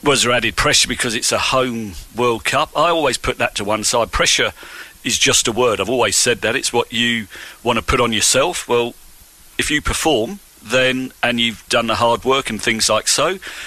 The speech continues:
then you should be thinking everything's prepared, go out there and do it, um, without taking in any of the outside influences of media, of even if it's the E C B or T C C B, whatever it was back then. Um,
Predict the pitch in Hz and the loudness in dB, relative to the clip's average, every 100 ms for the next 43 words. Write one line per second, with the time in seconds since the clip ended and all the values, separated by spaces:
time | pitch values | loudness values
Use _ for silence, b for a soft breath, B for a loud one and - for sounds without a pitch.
0 | B - 143 143 117 - 131 127 113 - | B -2 0 2 2 2 0 -2 -2 0
1 | 127 - 135 131 127 - 143 135 - 120 | -2 0 -2 -2 -10 -4 -2 -2 -2 -2
2 | - - 127 131 143 - 139 131 135 127 | -2 0 2 2 0 -2 0 2 2 0
3 | 123 117 151 - - B B - 107 107 | 0 0 0 -2 -10 B B -2 0 0
4 | 110 - 131 139 127 - - - - - | -2 0 2 2 0 -2 -8 -8 -20 -20
5 | - - - 135 120 - 117 110 104 104 | -20 -10 -2 0 0 0 -2 -2 -2 -2
6 | 92 104 104 - - 98 95 92 B B | -2 0 0 -2 0 0 -2 -4 B B
7 | 117 104 - 101 95 - 92 101 95 95 | -4 -4 -4 -4 -4 -6 -6 -6 -6 -6
8 | 95 95 101 95 90 85 B B B B | -6 -6 -6 -6 -8 -10 B B B B
9 | 113 104 110 113 110 101 107 98 107 98 | 0 0 -2 -2 0 0 0 -2 -2 -2
10 | - 107 - 110 95 - 101 90 101 101 | -4 -2 -4 -2 -2 -4 -4 -4 -4 -2
11 | 95 98 98 - 104 - 98 - 98 151 | -4 -2 -4 -4 -4 -2 -4 -4 -8 -8
12 | - B B B - 120 120 120 120 | -12 B B B -2 2 2 0 -2